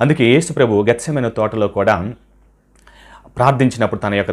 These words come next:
తండ్రికి ప్రార్థించినప్పుడు ఈ విధంగా అంటూ ఉంటాడు. ఏమని? "ఈ యొక్క గిన్నెను తొలగింపుము, ఇది నా చిత్తం కాదు, నీ చిత్తము" అంటూ ఉంటాడు. అంటే మనం ప్రార్థించినప్పుడు, అడిగేటప్పుడు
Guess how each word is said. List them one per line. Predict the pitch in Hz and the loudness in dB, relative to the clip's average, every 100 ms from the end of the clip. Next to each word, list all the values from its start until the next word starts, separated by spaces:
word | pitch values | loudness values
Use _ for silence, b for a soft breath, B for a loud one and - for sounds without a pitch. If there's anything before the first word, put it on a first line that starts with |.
| 104 | -4
తండ్రికి | 120 131 | -4 -4
ప్రార్థించినప్పుడు | 117 104 104 104 98 101 95 113 101 107 123 | -4 -2 0 -2 -4 -4 -4 -2 -2 -2 -2
ఈ | 113 | -2
విధంగా | 107 110 104 | 0 0 -2
అంటూ | 95 101 | -4 -6
ఉంటాడు. | 95 95 101 82 - _ 104 | -6 -4 -2 -4 -8 _ -2
ఏమని? | 110 107 113 113 | 0 2 -2 -2
"ఈ | 110 | 0
యొక్క | 107 - | 0 0
గిన్నెను | 110 95 123 156 151 | -4 -2 0 0 0
తొలగింపుము, | 110 110 113 110 107 110 147 | -2 -4 -2 -2 -2 -4 -4
ఇది | 110 98 | -6 -6
నా | 110 | -6
చిత్తం | - 123 139 127 | -8 -8 -8 -2
కాదు, | 107 113 175 180 B 98 | 0 0 -2 -6 B -6
నీ | 98 135 170 | 0 0 0
చిత్తము" | 170 170 151 113 | -4 -2 -2 -2
అంటూ | 101 104 | -4 -6
ఉంటాడు. | 90 90 101 80 - - _ _ _ _ _ _ _ _ _ - - _ _ 123 | -8 -4 -2 -2 -6 -20 _ _ _ _ _ _ _ _ _ -20 -20 _ _ -6
అంటే | 117 220 | 0 0
మనం | 131 127 | 2 0
ప్రార్థించినప్పుడు, | 107 117 135 139 131 117 107 139 | 0 0 2 2 -2 -2 -2 2
అడిగేటప్పుడు | 110 110 139 120 101 110 104 85 | 2 2 0 0 -2 0 -2 -4